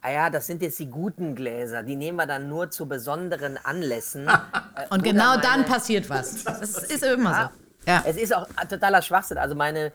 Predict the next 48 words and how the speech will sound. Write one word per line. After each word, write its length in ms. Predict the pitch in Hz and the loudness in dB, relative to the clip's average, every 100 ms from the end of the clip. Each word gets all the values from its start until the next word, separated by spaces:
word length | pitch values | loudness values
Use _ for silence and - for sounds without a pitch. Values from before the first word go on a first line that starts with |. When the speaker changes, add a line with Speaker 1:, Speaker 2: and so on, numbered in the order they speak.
| _ - | _ -8
Speaker 1:
mittlerweile 640 | 156 160 143 151 151 147 | -2 2 2 2 2 0
sechsundachtzig-jährige 840 | 135 170 180 165 - - 143 147 131 | -2 -6 -6 -8 -10 -10 -6 -6 -8
Patentante 920 | - 185 190 127 120 127 135 165 185 - _ | -6 -6 -6 -6 -6 -4 -4 -4 -4 -12 _
aus 100 | 131 | -8
dem 100 | 147 | -8
Schwäbischen, 420 | 135 139 151 160 | -6 -4 -4 -6
die 60 | 156 | -6
sagt 220 | 135 131 | -4 -4
immer, 220 | 139 131 - 117 | -6 -8 -10 -12
„Das 160 | 127 147 | -12 -12
ist 100 | - | -12
totaler 360 | 139 131 131 | -10 -6 -6
Quatsch. 420 | - 131 - - - _ _ | -4 -8 -8 -14 -20 _ _
Äh, 180 | 117 120 | -6 -6
nimm 260 | 123 165 165 | -6 -6 -6
doch 140 | 135 | -6
die 140 | 143 | -8
Gläser, 320 | 127 127 143 135 | -6 -6 -6 -6
wenn 100 | 127 | -6
du 40 | |
Bock 220 | 131 - | -6 -8
drauf 240 | - 101 - | -8 -10 -8
hast.“ 160 | 110 | -10
Und 80 | 117 | -10
die 100 | 117 | -10
hat 160 | 135 - | -8 -8
absolut 380 | - 135 131 135 | -12 -10 -8 -4
recht. 300 | 143 - - _ - - | -6 -6 -18 _ -20 -10
Das 240 | 120 - | -8 -6
habe 120 | 131 | -8
ich 60 | 123 | -8
jetzt 140 | 123 | -8
auch 140 | 110 127 | -6 -6
in 100 | 120 | -6
der, 200 | 107 101 _ - - | -6 -8 _ -20 -12
in 80 | 123 | -8
der 140 | 113 | -6
Phase, 640 | - 120 123 123 120 113 117 | -2 -2 0 0 0 -2 -4
äh, 40 | 113 | -4
gelernt, 400 | 117 113 127 - | -4 -4 -8 -10
wo 100 | 131 | -10
man 140 | 120 | -10
nicht 160 | 117 - | -10 -10
mehr 360 | 120 110 110 - | -10 -10 -10 -10
essen 220 | 135 123 | -10 -8
gegangen 340 | 104 98 101 | -8 -10 -12
ist. 220 | 110 - | -16 -8
Also 240 | 135 147 | 0 0